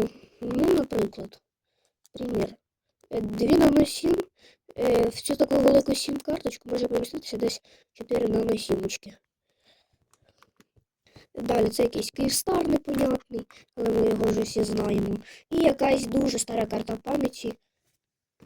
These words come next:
Е, і що, на шістдесят чотири мегабайта, навіть не с-, не тридцять два гігабайта хоча б.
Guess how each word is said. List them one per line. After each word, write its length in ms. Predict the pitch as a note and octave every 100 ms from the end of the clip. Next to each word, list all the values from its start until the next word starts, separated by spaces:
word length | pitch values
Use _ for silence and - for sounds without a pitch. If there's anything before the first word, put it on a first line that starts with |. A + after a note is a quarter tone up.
| _ -
Е, 260 | A3 - - B3
і 80 |
що, 260 | A#3 - -
на 140 | C#4+
шістдесят 240 | A3 - B3+
чотири 200 | A3 G#3+
мегабайта, 480 | A#3+ D4+ F#4+ - - - - - -
навіть 380 | B3 B3 A#3+ -
не 220 | - -
с-, 240 | C#3 - - - -
не 220 | - - - - - _
тридцять 280 | A3 A3 A3
два 140 | B3+
гігабайта 560 | C#4+ C#4 C4 B3 - A3
хоча 380 | - - A#3
б. 80 | A3